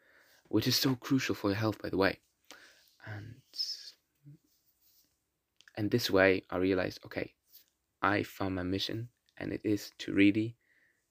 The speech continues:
help other people to get healthier. Because, and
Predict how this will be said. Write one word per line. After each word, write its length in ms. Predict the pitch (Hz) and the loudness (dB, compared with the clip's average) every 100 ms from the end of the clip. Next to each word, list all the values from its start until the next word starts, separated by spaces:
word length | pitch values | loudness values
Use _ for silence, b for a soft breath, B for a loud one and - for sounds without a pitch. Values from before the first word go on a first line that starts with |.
| _ | _
help 460 | - 101 113 117 - _ _ _ - | 0 4 4 2 -6 _ _ _ -10
other 180 | 104 104 | -8 -6
people 440 | - 101 - 110 - _ _ - | 0 -2 -2 -12 -14 _ _ -18
to 200 | - 101 | -12 -8
get 220 | 98 - | -8 -8
healthier. 460 | - 95 - - - _ _ | -4 -4 -4 -12 -14 _ _
Because, 340 | - - 104 - _ - | -14 -8 -8 -8 _ -14
and 140 | 101 | -12